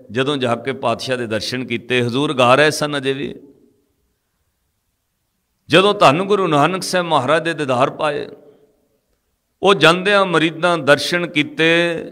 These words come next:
ਅੱਜ ਉਹ ਦਰਸ਼ਨ ਉਹਨਾਂ ਨੂੰ ਹੋਏ ਨੇ, ਜਿਨ੍ਹਾਂ ਬਾਰੇ ਸ਼੍ਰੀ ਗੁਰੂ ਅਰਜਨ ਦੇਵ ਮਹਾਰਾਜ ਜੀ ਨੇ ਕਿਹਾ, "ਮੈਂ ਮੂਰਖ ਕੀ ਕੇਤਕ ਬਾਤ ਹੈ,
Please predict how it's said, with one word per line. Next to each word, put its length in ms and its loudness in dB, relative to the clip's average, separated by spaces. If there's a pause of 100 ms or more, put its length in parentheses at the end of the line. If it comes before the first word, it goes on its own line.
(500)
ਅੱਜ 160 0 (100)
ਉਹ 200 2
ਦਰਸ਼ਨ 400 0
ਉਹਨਾਂ 300 -2
ਨੂੰ 140 0
ਹੋਏ 260 4
ਨੇ, 360 0 (220)
ਜਿਨ੍ਹਾਂ 300 2
ਬਾਰੇ 300 2
ਸ਼੍ਰੀ 300 -2
ਗੁਰੂ 280 2
ਅਰਜਨ 300 -2
ਦੇਵ 140 2
ਮਹਾਰਾਜ 420 0
ਜੀ 120 -2
ਨੇ 120 -4
ਕਿਹਾ, 360 0 (280)
"ਮੈਂ 320 2
ਮੂਰਖ 500 -2
ਕੀ 220 -4
ਕੇਤਕ 480 -4
ਬਾਤ 380 -4
ਹੈ, 380 -4